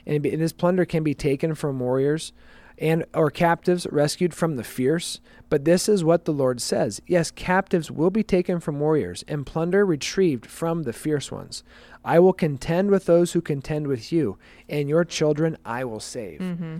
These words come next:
Speaker 1: The Lord's saying, "I'm coming to enter into the battle.
Speaker 2: Yeah.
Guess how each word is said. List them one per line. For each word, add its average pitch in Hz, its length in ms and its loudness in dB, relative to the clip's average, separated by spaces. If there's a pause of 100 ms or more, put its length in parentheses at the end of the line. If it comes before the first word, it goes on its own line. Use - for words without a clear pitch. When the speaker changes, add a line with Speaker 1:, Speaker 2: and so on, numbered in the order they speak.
Speaker 1:
The 151 60 -12
Lord's 170 260 2
saying, 180 240 -2
"I'm 156 160 -4
coming 196 340 -2
to - 180 -10
enter 165 380 -6
into 160 500 -2
the 123 200 -6
battle. 175 640 -6
Speaker 2:
Yeah. 156 280 -12